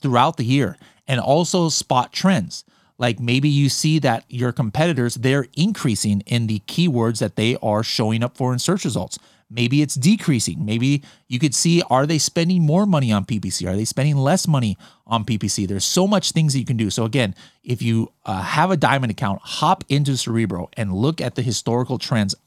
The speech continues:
A S A P. If you do not have Diamond, you just have Platinum,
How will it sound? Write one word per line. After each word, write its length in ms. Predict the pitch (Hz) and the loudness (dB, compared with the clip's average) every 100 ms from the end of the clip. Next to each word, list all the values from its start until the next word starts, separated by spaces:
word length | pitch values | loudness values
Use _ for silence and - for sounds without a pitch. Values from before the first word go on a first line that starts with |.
| - | -4
A 240 | 139 160 | 0 0
S 200 | 127 123 | 0 -2
A 120 | 110 117 | -4 -4
P. 260 | - 101 - - _ | -4 -6 -8 -20 _
If 160 | - 127 | -8 -2
you 100 | 139 | 0
do 140 | 120 | 2
not 220 | 135 190 190 | 2 4 4
have 160 | 180 | 2
Diamond, 300 | - 113 104 | 2 2 2
you 60 | 104 | 0
just 180 | 135 160 | 0 0
have 120 | 120 | 0
Platinum, 460 | - 117 95 - | 0 0 -2 -10